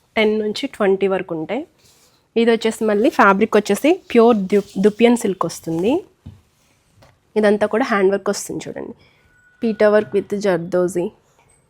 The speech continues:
ఇంకా మల్టిపుల్ వర్క్స్ కల్పించారనమాట శారీలో. మంచి కలర్ ఈ శారీ కూడాను. ఇది పళ్ళు చూసారా,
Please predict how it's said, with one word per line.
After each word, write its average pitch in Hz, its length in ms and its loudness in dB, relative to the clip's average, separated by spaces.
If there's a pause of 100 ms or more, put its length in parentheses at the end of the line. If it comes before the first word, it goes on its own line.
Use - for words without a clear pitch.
(380)
ఇంకా 202 140 -6 (120)
మల్టిపుల్ 208 440 0
వర్క్స్ 185 220 -6 (160)
కల్పించారనమాట 180 800 -4 (100)
శారీలో. 170 360 -2 (640)
మంచి 220 280 -2 (120)
కలర్ 175 240 -2 (720)
ఈ 202 100 -2
శారీ 185 300 -4
కూడాను. 185 300 -4 (1700)
ఇది 220 120 -2 (140)
పళ్ళు 208 280 4
చూసారా, 196 380 -2